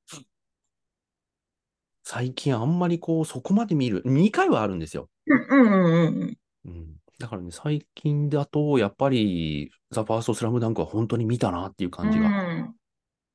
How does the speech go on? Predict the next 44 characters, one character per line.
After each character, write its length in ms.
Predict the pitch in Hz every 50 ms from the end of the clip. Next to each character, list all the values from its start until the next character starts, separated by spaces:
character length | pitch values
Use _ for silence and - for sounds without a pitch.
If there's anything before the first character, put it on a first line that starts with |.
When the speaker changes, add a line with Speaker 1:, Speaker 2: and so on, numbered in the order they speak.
| _ _ _ -
Speaker 1:
で、 80 | 117
い 80 | 101 117
ろ 100 | 175 240
ん 60 | 262
な 80 | 277 277
人 140 | 269 - 220
誘 280 | - - - - 180
っ 60 | 185
て 100 | - 185
み 120 | 175 170 165
た。 180 | - - - _ _ _ _ _ _ _ _ _ _ _ - -
Speaker 2:
は 120 | - 349
い 60 | 320
は 200 | 285 294 294 269
い 40 | 262
は 220 | 233 220 208 196 180
い。 120 | 156 - -
Speaker 1:
「こ 80 | - 165
れ 80 | 170
は 140 | 185 185 180
見 140 | 170 175 165
と 120 | 160 131
け」 120 | 104 - 69
っ 20 |
つ 40 | -
っ 20 |
て。 60 | - _ _ _ _ _ 240 247
Speaker 2:
う 0 |
ん 40 |
う 40 | 240
ん 60 | 220 196 175 190 190 190 180 165 - -
う 140 | 160 160 160 160
ん。 80 | - 214 - _ _ _ _ _ _
Speaker 1:
父 140 | - 208
親 200 | 208 214 214 220
と 100 | 214 254
か 120 | 247 - 107
も 260 | 90 92 92 85 80
僕 280 | 82 104 101 - 165 156
が 120 | 165 156
こ 580 | - - 147 143 143 139 139 139 139 135 135 -
う、 120 | _ -
小 140 | - 156 147
学 160 | 147 147 -